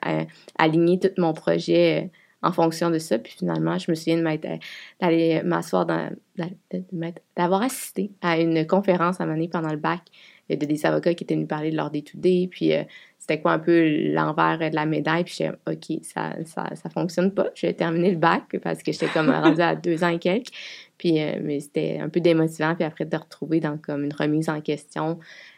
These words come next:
euh, pour finalement se lancer en affaires. Mais, euh, mais oui, c'est, j'aurais peut-être été avocate, mais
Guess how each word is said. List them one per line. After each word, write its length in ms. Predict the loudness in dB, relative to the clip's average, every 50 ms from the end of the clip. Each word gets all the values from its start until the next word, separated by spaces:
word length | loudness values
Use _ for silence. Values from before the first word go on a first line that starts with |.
| _ _ _ -6
euh, 240 | -4 -4 -4 -6 -6 -8 -10 -12 -12 -14 -18 -20 _ _ _ _ _ _
pour 160 | -10 -10 -10
finalement 580 | -6 -4 -4 -2 -2 -2 -2 -2 -4 -4 -6 -8 -10 -12
se 140 | -8 -6 -6
lancer 300 | -4 -4 -6 -6 -4 -4 -2
en 100 | -2 -2
affaires. 360 | -4 -6 -6 -6 -8 -8 -8 _ -6
Mais, 380 | -4 -4 -2 -4 -4 -6 -10 -12
euh, 40 | -16 -20 _ _ _ _ _ _ _ _ -12
mais 140 | -10 -8 -8
oui, 120 | -10 -10 -12 _ _ _
c'est, 240 | _ -12 -10 -10 -10
j'aurais 260 | -8 -8 -8 -8 -8 -8
peut-être 220 | -6 -4 -4 -4
été 140 | -4 -4 -4
avocate, 340 | -4 -4 -4 -4 -6 -6 -4
mais 220 | -4 -4 -4 -6